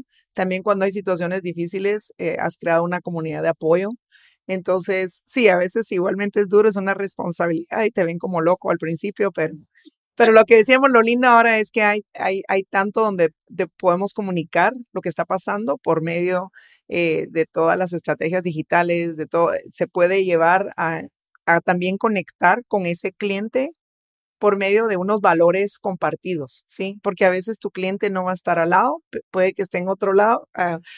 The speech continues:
ahorita hay un inglés que me encanta que viene, ya bueno, ya es su casi tercer año que viene, eh, ha venido tres veces y él pasa, eh, como mes y medio en el cubo,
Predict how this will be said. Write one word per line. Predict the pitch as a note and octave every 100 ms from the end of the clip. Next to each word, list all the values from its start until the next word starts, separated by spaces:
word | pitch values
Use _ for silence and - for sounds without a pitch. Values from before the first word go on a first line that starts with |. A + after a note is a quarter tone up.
| -
ahorita | F#3 G3 G#3+
hay | G#3+
un | A3
inglés | G#3 G3+ A3+
que | -
me | G3
encanta | F#3 F3 F#3+
que | G#3+ F3+
viene, | F3 F#3 G3 -
ya | F3 F3
bueno, | E3+ E3
ya |
es | E3+ - _ _
su | G3+ -
casi | G3 F#3+ G#3
tercer | G#3 F3 F#3+ G3
año | G#3
que | A#3 F#3+
viene, | F#3 G3 A3+ - _ - - _
eh, | F#3 F#3 F3 F3
ha | F3
venido | F#3+ G3 G3+
tres | G3+ G#3 F#3
veces | F#3+ G3 D4+ B3 -
y | F3+
él | F3
pasa, | F3 - - F3+ F3+ E3+
eh, | E3 D#3 D3+ - C#3+
como | D#3+ D#3
mes | E3 F3
y | G3
medio | F#3 F#3
en | G3
el | F#3
cubo, | D#3 F3+ G3